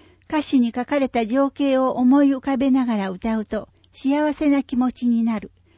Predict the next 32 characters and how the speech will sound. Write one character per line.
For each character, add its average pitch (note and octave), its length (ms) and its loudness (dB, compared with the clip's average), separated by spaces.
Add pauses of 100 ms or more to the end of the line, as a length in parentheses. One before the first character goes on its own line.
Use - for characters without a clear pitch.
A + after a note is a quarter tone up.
(460)
そ D#4+ 220 2
ん E4 80 2
な D#4 100 2
気 C#4+ 140 0
持 C#4 140 2
ち B3 180 -4
を A#3+ 180 -4 (140)
多 D4+ 200 2
く B3+ 140 -4
の A3 120 -2
人 A3 200 -4
に G#3 160 0
届 A3 400 -4
け - 20 -8
た G#3 160 -6
い F#3 140 -12 (400)
と C#4+ 140 0
い C4+ 100 2
う B3+ 100 -2
活 B3 320 -4
動 C#4+ 200 4
の C4+ 160 2
原 C4 220 2
動 C4+ 180 2
力 G#3 260 -4
は F#3+ 180 -6
変 G#3 100 -4
わ A3 120 -2
り A3 80 -4
ま G#3+ 160 -4
せ G#3 220 -10
ん。 A3+ 100 -14